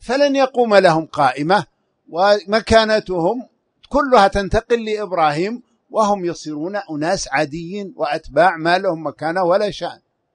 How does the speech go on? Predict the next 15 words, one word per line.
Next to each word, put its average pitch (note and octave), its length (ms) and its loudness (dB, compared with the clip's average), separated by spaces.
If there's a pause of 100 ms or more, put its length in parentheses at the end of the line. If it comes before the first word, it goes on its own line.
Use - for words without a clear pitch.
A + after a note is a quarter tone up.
(1400)
وأوحوا G#3 680 6
لعموم A3 520 0
الناس، F#3+ 440 -2
ما F#3+ 200 0
أحد F3+ 200 -6
يتكلم، D3 480 -4 (3250)
وقالوا: G#3 800 6 (1000)
"ما F#3+ 340 2
في A3 220 -4
حل A#3 400 2 (200)
إلا G#3+ 260 2
أننا G3 640 -2
نتخلص F#3+ 640 0
من F3 160 -8
إبراهيم C#3 460 -4